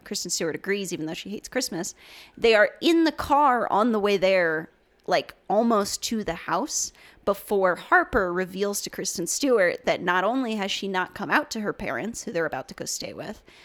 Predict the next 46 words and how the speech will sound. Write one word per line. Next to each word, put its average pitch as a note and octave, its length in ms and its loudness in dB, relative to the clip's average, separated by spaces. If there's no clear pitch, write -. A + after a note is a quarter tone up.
but F3+ 340 0
that D3 380 0
she, E3+ 680 -8
so - 300 0
obviously F3+ 680 2
she E3+ 180 -6
doesn't, E3+ 400 -4
like, C#3+ 320 -2
Har-, - 180 -12
Har-, - 220 0
they F3+ 200 0
don't F3 200 -2
know F#3 220 0
that F#3 260 -2
Harper F#3+ 340 -2
is F3 120 -8
bringing F3 320 -4
her E3 160 -8
girlfriend E3+ 560 -2
home. G3 300 -10
Um, - 420 -14
so - 120 -2
it's G#3 140 -2
not B3+ 180 8
only A#3+ 240 0
does F#3 160 -2
they, G3 100 0
do F3+ 160 -4
they E3+ 120 0
not E3+ 160 0
know E3 120 0
that D3+ 160 -2
she's - 160 -4
her E3 120 -8
girlfriend, C#3+ 360 -4
but C3 180 -6
that - 140 -8
she E3 140 -8
hasn't E3+ 260 -6
come G3+ 140 -4
out - 140 -2
to F#3 60 -10
her D3+ 80 -6
parents - 340 -8
at - 120 4
all. - 180 -8